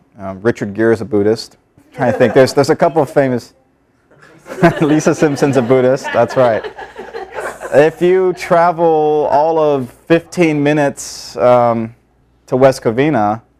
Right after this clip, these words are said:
you can find a rather large Buddhist temple there. I actually encourage you to go visit it. It's free, and it's, it's really quite beautiful. Um, but it actually begins, by the way, in India. Uh, and we'll,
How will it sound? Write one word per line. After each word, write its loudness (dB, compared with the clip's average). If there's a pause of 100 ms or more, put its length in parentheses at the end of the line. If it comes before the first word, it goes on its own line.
you -8
can -10
find 0
a 2
rather 2
large 0
Buddhist -4
temple -8
there. -12 (760)
I -4
actually -2
encourage -2
you -8
to -8
go 2
visit -2
it. 2
It's -10
free, -2 (560)
and -6
it's, -12
it's -12
really -2
quite -8
beautiful. -6 (600)
Um, 2
but 0
it -2
actually 0
begins, -2
by 2
the -2
way, 2
in -4
India. -6 (720)
Uh, 6
and 2
we'll, 2